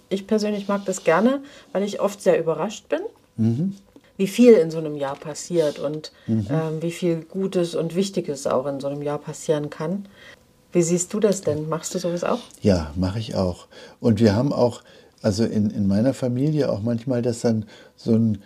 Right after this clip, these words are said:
Speaker 2: bewussten Jahresrückblick gemacht, dass wir dann irgendwie da an Silvester zusammengesessen sind und jeder einfach erzählen konnte,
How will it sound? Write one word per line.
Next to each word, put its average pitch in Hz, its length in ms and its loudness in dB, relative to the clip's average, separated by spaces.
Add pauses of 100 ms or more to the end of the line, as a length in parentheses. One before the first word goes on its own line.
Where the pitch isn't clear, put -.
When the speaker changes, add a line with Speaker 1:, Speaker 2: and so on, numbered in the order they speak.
(200)
Speaker 2:
bewussten 127 580 2
Jahresrückblick 139 880 2
gemacht, 143 340 2
dass 123 160 -4
wir 123 60 0
dann 113 180 0
irgendwie 113 300 0
da 101 220 -2
an 95 140 -2
Silvester 104 480 0
zusammengesessen 120 800 0
sind 123 200 -4
und 104 100 -4
jeder 117 240 2
einfach 117 300 -2
erzählen 110 500 -2
konnte, 139 460 0